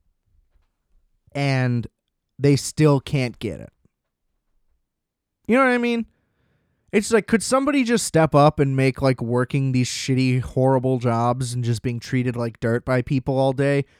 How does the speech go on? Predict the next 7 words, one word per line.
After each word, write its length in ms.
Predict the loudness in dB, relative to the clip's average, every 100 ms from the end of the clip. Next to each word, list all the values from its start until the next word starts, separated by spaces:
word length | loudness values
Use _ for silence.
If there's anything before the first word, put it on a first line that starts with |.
| _ _ _ _ _ _ _
Can 180 | -2 2
you 180 | 4 4
just, 220 | 2 -2
like, 360 | 0 -2 -4 -18 _ _ _ _ _ _ _ _ _ _ -14
come 340 | -2 4 8 8
up 220 | 8 6
with 380 | 4 4 2